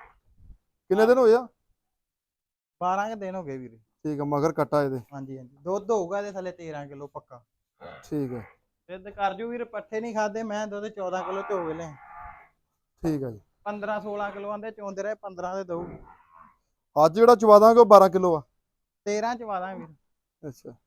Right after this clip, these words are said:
Speaker 1: ਲਓ ਦੋਸਤੋ, ਤੇਰਾਂ ਕਿਲੋ ਇਸ ਵਕਤ ਇਹਦੇ ਥੱਲੇ ਦੁੱਧ ਹਾਜ਼ਰ, ਠੀਕ ਆ। ਸੋ ਬੂਰੀ ਮੱਝ ਆ ਤਿਲਾਂ ਵਾਲੀ, ਤੇ ਫਿਲਹਾਲ ਤੁਸੀਂ ਵੇਖੋ ਕੱਦ ਕੁੱਦ ਪੂਰਾ ਵੱਡਾ।
Speaker 2: ਚਾਰ ਨਹੀਂ ਖਾਦਾ ਇਹਨੇ, ਹੋਰ ਨਹੀਂ ਗੱਲ ਕੋਈ, ਮੈਂ ਤੇ ਇੰਨੀ ਹੋ ਰਹੀ।
Speaker 1: ਹਾਂ।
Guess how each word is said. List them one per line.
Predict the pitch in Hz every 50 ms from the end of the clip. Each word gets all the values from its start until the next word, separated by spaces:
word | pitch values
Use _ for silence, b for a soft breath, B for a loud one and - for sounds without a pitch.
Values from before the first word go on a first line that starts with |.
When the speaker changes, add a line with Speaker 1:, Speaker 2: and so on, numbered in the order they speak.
| _ _ _ _ _ _ _ _ _ _ _ _ -
Speaker 1:
ਲਓ | 170 175
ਦੋਸਤੋ, | 180 160 175 190
ਤੇਰਾਂ | - - 165 165 160 170 175
ਕਿਲੋ | 156 170 175 180 180 180 180 165
ਇਸ | 160 151 -
ਵਕਤ | 165 151 -
ਇਹਦੇ | 170 165 165
ਥੱਲੇ | 147 156 151 151 143
ਦੁੱਧ | 147 151 151 156
ਹਾਜ਼ਰ, | 143 156 139 127 120 131 139
ਠੀਕ | 135 - _ _ _ _ _ _ _ _ _ _ _ _ _ _ _ _ _ _ _ - 151 147 170
ਆ। | 151 - _ _ _ _ _ _ _ _ _ _ -
ਸੋ | 156
ਬੂਰੀ | 131 127 143 147 156 185 180
ਮੱਝ | 165 151 165 165 160
ਆ | 175 170
ਤਿਲਾਂ | 160 - 156 143 143
ਵਾਲੀ, | 143 143 147 151 143 _ _ _ _ _ _ _ _ _ _ _ _ _ _ -
ਤੇ | 151 143
ਫਿਲਹਾਲ | - - 147 143 127 139 135 143 147 156
ਤੁਸੀਂ | 156 165 139 160 165 143
ਵੇਖੋ | 139 143 - - 156 160 - _ _ _ _ _ _
ਕੱਦ | - 143 143 135 143
ਕੁੱਦ | 143 156 147 156
ਪੂਰਾ | 139 147 143 143 139
ਵੱਡਾ। | 139 139 117 117 120 117 _ _ _ _ _ _ _ _ _ -
Speaker 2:
ਚਾਰ | 175 180 180 196 202 220
ਨਹੀਂ | 226 233 233
ਖਾਦਾ | - 208 196 190 180 208 208
ਇਹਨੇ, | 208 208 214 220
ਹੋਰ | 220 208 170 143
ਨਹੀਂ | 165 196 208
ਗੱਲ | 196 196 196 196 202
ਕੋਈ, | 180 214 233 226
ਮੈਂ | 220 202 196 208 214
ਤੇ | 226
ਇੰਨੀ | 220 196 196 202 214 214
ਹੋ | 208 185
ਰਹੀ। | 151 170 143 _ _ _ _ _ _ _ _ _ _ _ _ _ -
Speaker 1:
ਹਾਂ। | 131 127 120 113 110 107 104